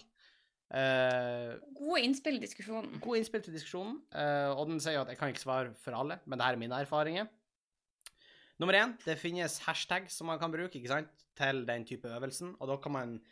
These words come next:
Speaker 2: Mhm.
Speaker 1: eh, bruke den til å sammenligne hvordan andre har gjort øvelsen med det, og så kan folk titte innom og tune innom, og, "Hei, du, den øvelsen, du burde heller gjøre den sånn",
Speaker 2: Ja.
Speaker 1: for eksempel.
Speaker 2: Eller til å la seg motivere.
Speaker 1: Ja.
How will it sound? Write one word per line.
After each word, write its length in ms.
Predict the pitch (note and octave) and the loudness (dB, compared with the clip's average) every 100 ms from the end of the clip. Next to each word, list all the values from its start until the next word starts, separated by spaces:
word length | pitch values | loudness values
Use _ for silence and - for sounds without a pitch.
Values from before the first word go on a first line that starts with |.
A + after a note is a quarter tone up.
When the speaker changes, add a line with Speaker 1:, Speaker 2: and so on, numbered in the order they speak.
| - | -6
Speaker 2:
Mhm. 120 | A#3+ | -2
Speaker 1:
eh, 260 | B2 B2+ A#2+ | 2 2 2
bruke 240 | B2+ D#3 | 0 -2
den 160 | D#3 D3+ | -2 -4
til 100 | D3+ | -4
å 200 | B2+ B2 | -4 -4
sammenligne 500 | A2+ D3+ D#3+ E3 E3+ - | 0 2 2 -2 -6 -6
hvordan 280 | C3+ A#2+ | -6 -6
andre 220 | A2+ B2 D3 | -6 -4 -4
har 80 | |
gjort 140 | E3 E3 E3 | -4 -4 -6
øvelsen 280 | E3 - E3+ | -6 -8 -6
med 120 | F#3 | -4
det, 120 | A#3+ - _ | -6 -8 _
og 300 | G3+ G3+ F#3 | -4 -2 -2
så 180 | - G3 - | -2 -4 0
kan 180 | E3 | -2
folk 240 | C#3+ D#3+ - | -2 -6 -4
titte 160 | C3+ B2+ | -6 -4
innom 220 | C#3+ B2 | -4 -4
og 80 | G#2 | -6
tune 180 | C3+ A#2+ | -6 -6
innom, 200 | A#2+ A#2+ | -6 -4
og, 80 | A2 | 2
"Hei, 240 | F#3+ F3 | 4 4
du, 240 | C#3+ D3+ C3+ | 2 -2 -2
den 280 | C3+ C3 B2 | -2 -4 -4
øvelsen, 560 | C3 B2+ A#2 - G#2 - _ _ | -4 -4 -6 -8 -12 -16 _ _
du 80 | C#3 | -2
burde 180 | C#3 C3 | 2 2
heller 240 | B2+ A#2+ | 2 0
gjøre 180 | A2 A2 | -2 -4
den 80 | G2+ | -6
sånn", 160 | - | -2
Speaker 2:
Ja. 100 | A3+ - | -2 -4
Speaker 1:
for 60 | - | -12
eksempel. 340 | - - - - | -20 -20 -20 -4
Speaker 2:
Eller 160 | C4 C#4 | 2 2
til 140 | C#4 | 2
å 80 | D#4 | 4
la 140 | C4 C4 | 4 2
seg 160 | B3+ | 0
motivere. 640 | A3+ A3+ G3 G3+ - - - - _ _ _ _ _ _ _ | -4 -4 -2 -2 -2 -6 -12 -18 _ _ _ _ _ _ _
Speaker 1:
Ja. 160 | E3 | 0